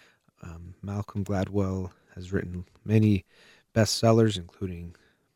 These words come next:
Blink, Tipping Point, Outliers. Um,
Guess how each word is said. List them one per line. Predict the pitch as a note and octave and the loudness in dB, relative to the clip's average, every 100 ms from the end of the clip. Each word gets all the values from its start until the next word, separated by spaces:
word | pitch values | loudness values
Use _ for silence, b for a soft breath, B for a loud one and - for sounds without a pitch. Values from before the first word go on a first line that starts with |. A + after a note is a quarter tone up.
| _ | _
Blink, | G2 B2+ B2 - - _ - | 4 6 6 2 -12 _ 0
Tipping | B2 - A2+ | 0 2 -2
Point, | G#2 A2+ G#2+ F#2+ | -2 2 2 0
Outliers. | G2 - G2 G2 G2+ G2+ - b b b b _ F2 | -4 -4 -4 -2 0 -2 -8 b b b b _ -10
Um, | F2 F2 E2+ | -8 -8 -10